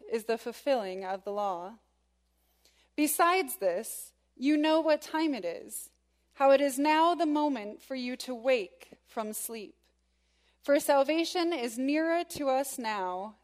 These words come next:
than when we became believers. The night is far gone, the day is near. Let us then lay aside the works of darkness and put on the armor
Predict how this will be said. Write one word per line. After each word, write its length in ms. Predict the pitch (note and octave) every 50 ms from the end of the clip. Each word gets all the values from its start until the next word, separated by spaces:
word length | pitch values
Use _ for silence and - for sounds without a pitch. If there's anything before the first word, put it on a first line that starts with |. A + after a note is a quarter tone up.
| _ -
than 180 | B3 B3 B3 B3
when 160 | B3 B3 B3
we 120 | A#3+ A#3+
became 520 | A#3 B3+ B3+ - - A3+ A3 A3 G#3+ G#3+ G#3
believers. 800 | G#3+ G#3 G#3 G#3 G3 E3+ F3 E3+ E3+ E3+ F#3+ - - - - _ _ _ _ _ _ _ _ _ _ _ _ _ _ _ _
The 100 | - C4+
night 340 | C4+ C#4 C#4 D4 D#4 E4+ B4 -
is 260 | C4 C#4+ C#4 - -
far 260 | - C#4+ B3+ B3+ C#4 C#4+
gone, 560 | - A3+ G3 F#3+ F#3 F#3 F3+ F#3 G3 G#3+ - _ _ _ _ _ _ -
the 80 | B3+ C4
day 340 | - B3+ B3 A#3 A#3+ A#3+
is 220 | A#3+ A#3+ A#3 - -
near. 480 | G#3 F#3+ F#3 F3 E3+ F3 F#3+ A3 A3 _ _ _ _ _ _ _ _ _ _ _ _ _ _ _ -
Let 160 | B3+ C4 C4+ C#4
us 160 | C#4+ - -
then 280 | - D#4 D#4 D4 D4
lay 200 | D4 D4+ D#4+ D#4+
aside 520 | E4 E4 E4 - F4 D4 - C#4 C#4+ C#4 A#3+
the 120 | C4+ C4+
works 420 | B3 A#3 C#4 D4+ E4 E4 - - -
of 260 | C#4 C4+ C#4+ A#3+ -
darkness 840 | - A#3 A3 A3+ - - - G3+ F#3+ F#3+ A3 - - - - - -
and 180 | - A#3+ A#3 -
put 200 | - C4+ B3+ -
on 460 | - B3+ C4 C4 C4+ C4+ C4+ C#4 C#4
the 120 | C#4 C4+
armor 540 | - A3 A3+ A3 G#3+ G3+ F#3 F3+ F#3 F#3+